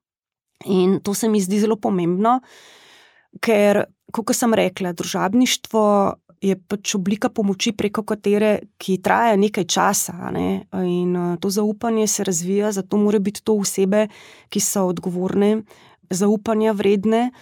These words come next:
Po drugi strani pa tudi osebe, ki imajo neko širino, zaradi tega, ker naši uporabniki so predvsem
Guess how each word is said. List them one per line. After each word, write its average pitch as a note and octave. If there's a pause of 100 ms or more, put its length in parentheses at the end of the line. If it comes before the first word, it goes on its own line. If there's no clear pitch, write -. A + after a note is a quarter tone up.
(500)
Po G3+
drugi G#3+
strani G#3+ (260)
pa G3
tudi G#3
osebe, G#3+
ki G#3 (260)
imajo F#3+
neko G3
širino, F3
zaradi E3+
tega, A3+
ker G#3 (1200)
naši G3
uporabniki G#3
so F3 (320)
predvsem F#3+